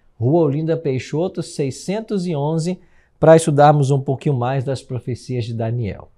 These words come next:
E você que mora na cidade de Porto Belo, ou desculpa, em Tubarão, é no domingo que a gente se encontra aí para estudar a Bíblia. Todos os domingos, às oito da noite, eu estou na Igreja Adventista Central de Tubarão.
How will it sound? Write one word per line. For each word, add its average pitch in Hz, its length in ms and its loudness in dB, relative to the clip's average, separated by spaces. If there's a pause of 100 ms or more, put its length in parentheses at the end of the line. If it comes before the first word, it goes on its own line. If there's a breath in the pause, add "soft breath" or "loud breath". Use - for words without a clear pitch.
(1120)
E 262 60 -10
você 240 320 2
que 208 100 -2
mora 185 300 4
na 175 120 -2
cidade 165 400 0
de 156 80 0
Porto 170 380 0
Belo, 196 500 0 (100)
ou 143 160 2
desculpa, 160 440 -4
em 135 120 -2
Tubarão, 185 580 2 (400)
é 139 100 -2
no 185 160 2
domingo 196 720 0
que 151 140 -4
a 143 80 2
gente 151 260 -4
se 165 320 -4
encontra 165 640 -4
aí 147 220 -2
para 147 180 -4
estudar 147 400 -6
a 160 80 -4
Bíblia. 92 540 -10
Todos 202 340 -2
os 165 140 -2
domingos, 151 580 -6
às 117 460 -6
oito 202 340 -4
da 160 140 -2
noite, 143 500 -6 (320)
eu 139 160 0
estou 151 240 -2
na 160 140 -2
Igreja 156 340 0
Adventista 151 640 -4
Central 175 680 -6
de 156 180 -6
Tubarão. 160 800 -6